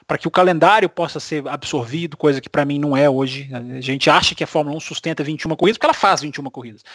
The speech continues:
Mas o modo como algumas equipes caem aos pedaços pra cumprir esse calendário, ele pra mim não é viável. Então dois mil e vinte e um, Vinícius, é o que vai, é o que vai bater esse martelo. Dois mil e vinte e um é a hora de, depois a gente vai até, claro, certamente a gente vai fazer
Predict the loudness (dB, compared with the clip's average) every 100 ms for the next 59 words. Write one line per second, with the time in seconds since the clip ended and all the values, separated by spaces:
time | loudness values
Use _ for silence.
0 | -20 -20 -12 -6 -2 6 6 6 -2 -6
1 | -4 -6 -6 -6 -8 -8 -8 -2 2 2
2 | -2 -2 -4 0 0 0 -4 -10 -12 -12
3 | -12 -10 -10 -8 -8 -6 -6 -8 -16 -20
4 | _ _ _ _ 2 2 4 2 2 2
5 | 2 2 0 -2 -6 -16 -20 -20 -20 _
6 | -20 -4 2 2 2 0 -2 -4 -6 -6
7 | -4 -2 -2 -4 0 0 0 0 2 2
8 | 0 -2 -2 0 2 2 0 -4 0 0
9 | 4 2 2 -4 -4 -8 -6 -6 -8 -8
10 | -8 -8 -2 2 2 2 0 -2 -2 0
11 | 4 4 2 2 0 2 0 2 0 0
12 | -4 -6 -6 -10 -10 -6 -6 -4 -8